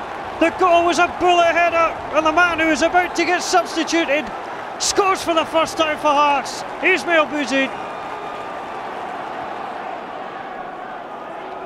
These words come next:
Samaras gets the break from Zaliukas. Good save by Kello.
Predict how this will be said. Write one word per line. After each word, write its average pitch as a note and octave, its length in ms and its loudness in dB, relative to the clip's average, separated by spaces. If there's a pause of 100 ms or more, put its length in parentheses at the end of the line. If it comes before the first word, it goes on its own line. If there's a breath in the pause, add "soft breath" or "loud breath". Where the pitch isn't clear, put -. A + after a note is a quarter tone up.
(300)
Samaras D#3 600 0 (300)
gets G3 180 0
the G#3 80 -2
break C4+ 300 0
from C4 160 -2
Zaliukas. D4 840 0
Good C4+ 160 2
save D4+ 340 0
by C#4 180 4
Kello. C#4 460 2